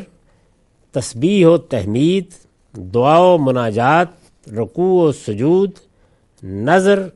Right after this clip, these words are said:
نیاز، قربانی اور اعتکاف ہے۔ یعنی انسان کی تاریخ میں یہ مظاہر اسی صورت میں پیدا ہوئے ہیں۔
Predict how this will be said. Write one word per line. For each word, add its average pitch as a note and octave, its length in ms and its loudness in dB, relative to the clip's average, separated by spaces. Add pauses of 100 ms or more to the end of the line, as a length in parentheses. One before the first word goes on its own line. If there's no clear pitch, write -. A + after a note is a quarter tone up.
نیاز، D3 920 0
قربانی D3 680 -2
اور C3 120 -6
اعتکاف A2 640 -12
ہے۔ E2+ 60 -20 (760)
یعنی C#3 360 -6
انسان E3+ 640 -4
کی G3 180 -8
تاریخ C3+ 580 -4
میں A#2 240 -6 (800)
یہ D3 220 -4
مظاہر E3 500 2
اسی A#3 320 -2
صورت E3+ 380 -4
میں D3 80 -6
پیدا G#2 320 -12
ہوئے E2+ 260 -16
ہیں۔ - 120 -20